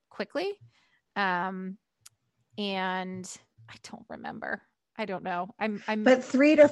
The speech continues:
Speaker 2: the reason I asked that is three to four years is, like, that's quite a bit of time, you know?
Speaker 1: Yes. Yeah. We knew each other for a while. We were in a Bible study group together, which I had never really done before. She was, like, a very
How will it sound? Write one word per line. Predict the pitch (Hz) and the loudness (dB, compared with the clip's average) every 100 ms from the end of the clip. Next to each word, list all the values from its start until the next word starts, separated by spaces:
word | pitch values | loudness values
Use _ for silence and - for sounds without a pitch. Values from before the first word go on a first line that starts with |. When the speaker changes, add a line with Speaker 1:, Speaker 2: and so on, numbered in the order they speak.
| - | 6
Speaker 2:
the | 233 | 2
reason | 240 254 254 | 4 4 4
I | 196 | 4
asked | 170 165 180 - | 4 4 2 0
that | 156 | 0
is | 156 151 | 2 0
three | 190 202 | 0 2
to | 220 | 2
four | 151 180 160 | 0 0 2
years | 151 170 151 139 131 | 4 4 4 2 0
is, | 147 - | -4 -2
like, | 151 139 - | -2 -2 0
that's | 190 202 | 0 0
quite | - 202 180 | 0 2 2
a | 151 | 4
bit | 151 | 2
of | 139 - | 2 -2
time, | 147 139 107 107 - _ | -2 -2 -2 -10 -18 _
you | 160 151 | -2 2
know? | 143 | 2
Speaker 1:
Yes. | 139 156 170 - | 2 0 -6 -14
Yeah. | - 226 | -2 -2
We | 196 247 | 0 -2
knew | 269 | -4
each | 254 | -2
other | 247 233 | -2 -2
for | - | -2
a | 214 | -2
while. | 190 185 202 | 2 2 2
We | 202 | -2
were | 214 | -2
in | 214 | -2
a | 190 | -2
Bible | 185 180 202 | -2 -2 -4
study | 202 208 196 | -6 -6 -6
group | 190 202 - | -6 -8 -8
together, | - 202 185 190 185 | -6 -2 -2 -2 -2
which | 185 - | -4 -8
I | |
had | 190 180 | -6 -4
never | 185 196 | -4 -4
really | 240 214 170 | -6 -6 -8
done | 175 185 | -6 -6
before. | 190 170 175 185 | -6 -8 -10 -8
She | 202 | -6
was, | 190 165 | -6 -6
like, | 175 - | -10 -10
a | 180 | -14
very | 165 170 185 185 185 180 | -10 -8 -8 -8 -10 -10